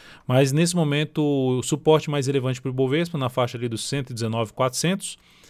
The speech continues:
e abaixo disso a mínima do fundo aqui, que é cento e dezesseis, setecentos e cinquenta e seis. Perdeu esse patamar, anula a tendência de alta de curto prazo.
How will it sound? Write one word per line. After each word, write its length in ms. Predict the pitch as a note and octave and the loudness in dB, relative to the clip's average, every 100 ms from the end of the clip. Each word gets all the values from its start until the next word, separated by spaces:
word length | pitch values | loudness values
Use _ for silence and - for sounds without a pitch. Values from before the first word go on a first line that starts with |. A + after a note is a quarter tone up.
| - - _ _ | -20 -20 _ _
e 80 | E3 | 0
abaixo 360 | D3 D3+ D3+ | 4 4 4
disso 240 | C3+ C#3 D3+ | -2 -2 -2
a 40 | |
mínima 280 | C#3 C3 B2+ | -2 -2 -2
do 100 | B2+ | -4
fundo 300 | - C3 B2 | -4 -2 -2
aqui, 160 | - B2 | -4 -4
que 100 | A#2+ | -4
é 60 | |
cento 260 | - C3 B2+ | -2 -6 -4
e 20 | |
dezesseis, 440 | A#2+ A#2 - A#2+ | -4 -2 -2 -4
setecentos 400 | - A2+ - A#2 | -4 -6 -6 -8
e 20 | A2+ | -8
cinquenta 340 | A2 G#2+ A#2 | -10 -8 -8
e 60 | G#2+ | -8
seis. 380 | - F#2 F2 | -10 -10 -12
Perdeu 400 | - A2 G#2+ A2+ | -6 -6 -2 -2
esse 120 | A#2 - | -4 -4
patamar, 480 | C#3 C#3+ C#3 B2+ E3+ _ - - - - - _ _ - | -6 -4 -4 -6 -8 _ -20 -20 -20 -20 -20 _ _ -2
anula 460 | D#3 C3+ B2+ C3 B2+ | 0 2 2 0 -2
a 140 | C3 | -4
tendência 360 | C3 B2 A#2 A#2+ | -4 -4 -4 -4
de 140 | B2 | -2
alta 320 | A2+ A2 B2 | -2 -4 -6
de 240 | A2 A#2 B2 _ | -4 -6 -6 _
curto 340 | C3 - - | -8 -8 -8
prazo. 580 | B2 A2+ G2+ F2+ E2 - | -8 -4 -4 -6 -12 -20